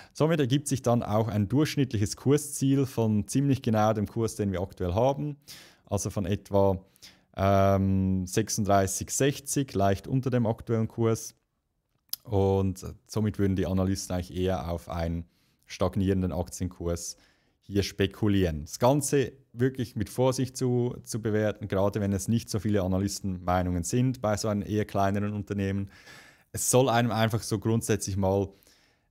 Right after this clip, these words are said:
einen Hinweis darauf geben, dass hier nicht alles so rosig ist. Also wenn wir es natürlich mit lange Zeit sinkenden Margen zu tun hatten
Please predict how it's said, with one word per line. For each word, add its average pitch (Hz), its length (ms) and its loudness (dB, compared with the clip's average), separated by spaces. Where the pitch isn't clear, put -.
einen 110 100 -4
Hinweis 151 460 4
darauf 123 280 0
geben, 110 280 0
dass 101 100 0
hier 107 140 2
nicht 113 260 -2
alles 98 260 -2
so 92 100 -2
rosig 87 420 -4
ist. - 260 -12
Also 85 160 -6
wenn 104 120 -2
wir 113 40 -2
es 98 60 -6
natürlich 110 340 -2
mit - 360 -8
lange 120 320 -2
Zeit 104 380 -4
sinkenden 113 560 -4
Margen 107 380 0
zu - 140 -12
tun 113 200 -4
hatten 104 520 -4